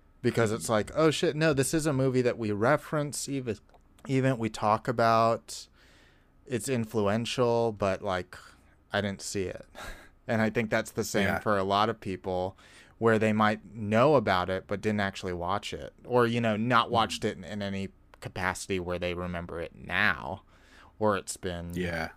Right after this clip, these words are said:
Speaker 1: thirty years since they've watched it. So I was kind of thinking, "Oh, I'm gonna go into this movie and it's gonna be, it's gonna end up being kinda like Dark Crystal, where you're like, 'Oh, I could see why this is awesome, but the story's not that good.'" <laughs>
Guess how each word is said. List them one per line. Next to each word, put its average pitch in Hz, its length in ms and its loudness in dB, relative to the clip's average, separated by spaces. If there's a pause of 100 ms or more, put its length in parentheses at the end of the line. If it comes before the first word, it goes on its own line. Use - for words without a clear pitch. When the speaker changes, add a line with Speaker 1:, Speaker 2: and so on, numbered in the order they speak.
(120)
Speaker 1:
thirty 95 320 0
years 92 480 0
since 90 220 -10
they've 87 160 -8
watched 85 400 -10
it. 98 240 -4 (1500)
So 147 640 6
I 131 160 2
was 131 200 2
kind 202 440 2
of 165 160 0
thinking, 135 680 -2
"Oh, 156 180 -4
I'm 160 120 0
gonna 160 200 0
go 143 120 2
into 143 140 0
this 127 140 -4
movie 120 260 0
and 113 100 2
it's - 140 -6
gonna 135 260 -2
be, 110 680 0 (1500)
it's 165 180 0
gonna 170 240 6
end 151 220 2
up 131 160 4
being 127 220 4
kinda 120 240 2
like 107 220 0
Dark 101 300 2
Crystal, - 720 -6
where 117 160 2
you're 107 260 4
like, 101 240 0 (140)
'Oh, 202 280 6
I 156 100 6
could 143 180 -4
see 156 400 2
why 120 320 4
this 131 180 2
is 110 140 -2
awesome, 117 520 0
but 113 140 0
the 104 60 -6
story's 104 520 0
not 90 180 -8
that - 200 -10
good.'" 107 240 -6
<laughs> - 100 -4